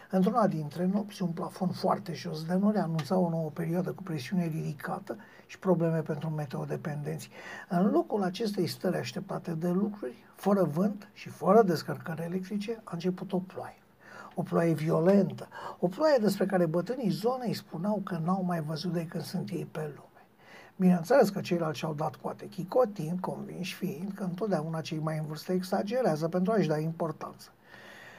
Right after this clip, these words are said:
Sigur este doar un lucru. Ploaia, despre care meteorologii spuneau că a acumulat în mai puțin de o oră peste o sută de litri de apă pe metru pătrat, s-a concentrat numai în zona depozitului de produse finite al fabricii de automobile.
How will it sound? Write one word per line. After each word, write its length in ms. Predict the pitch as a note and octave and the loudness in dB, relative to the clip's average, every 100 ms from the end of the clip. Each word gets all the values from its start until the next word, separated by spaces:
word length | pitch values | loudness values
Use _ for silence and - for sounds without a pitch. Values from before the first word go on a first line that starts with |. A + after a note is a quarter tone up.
| - - _ | -20 -20 _
Sigur 320 | - B3+ B3 | -6 0 2
este 280 | A#3 G3+ F3+ | 4 4 2
doar 240 | D3+ D3+ | 0 -2
un 180 | D3 C#3+ | -2 -4
lucru. 220 | - - - - - - | -8 -12 -18 -16 -16 -14
Ploaia, 480 | - E3+ D3+ E3 A3+ | 0 2 4 4 4
despre 280 | F#3+ - E3+ | 2 0 -2
care 220 | E3 D#3+ | 0 0
meteorologii 680 | D3 D3 D3+ E3+ G3+ D#3 D3 | -2 -4 -2 2 2 0 -2
spuneau 260 | E3+ E3 | 0 0
că 120 | D#3+ | 0
a 40 | - | -2
acumulat 600 | - - F3+ E3+ E3+ E3 | -2 -4 -4 -2 -2 0
în 120 | E3 | 0
mai 140 | D#3 | 0
puțin 460 | D#3 D#3+ - F#3+ F#3 | -2 -4 -2 2 4
de 60 | E3 | 4
o 40 | |
oră 220 | E3+ D#3+ - | 4 2 0
peste 300 | - G#3 E3+ | 0 2 0
o 60 | |
sută 280 | - F#3 F#3 | 0 -2 -2
de 200 | D3+ D#3 | -2 0
litri 340 | E3 F#3 - C#3 - - | 2 2 2 -8 -12 -4
de 80 | - | -2
apă 360 | - F3+ F#3+ - | 2 0 -2 -4
pe 200 | - E3+ | -2 0
metru 300 | E3 - D3+ | 0 -2 -12
pătrat, 420 | - G3+ G#3 A#3 A3+ - - - - - | 0 0 2 -2 -2 -6 -18 -16 -16 4
s-a 200 | G#3+ G3 | 6 8
concentrat 680 | G3 F3+ F3 E3 F3+ G3 | 6 4 2 0 2 2
numai 260 | F3+ E3 D#3 | 2 0 0
în 80 | D3+ | 0
zona 260 | D#3 D3+ | -2 -2
depozitului 720 | C#3+ C#3 - G3+ G3 F#3 F3+ F3 | -4 -6 -2 0 2 0 0 0
de 120 | D3+ | 0
produse 460 | D3 C#3+ D3 C#3+ D3+ | -6 -6 -6 -6 -6
finite 480 | - D3 E3+ F3+ | -6 -2 2 2
al 100 | - | 0
fabricii 600 | - - D#3 D#3+ - F3+ D3 | -4 -4 -4 -4 -4 -4 0
de 60 | |
automobile. 800 | E3+ F3 F3 E3+ F3 F3+ F3+ - | 2 2 0 -4 -2 -2 -4 -12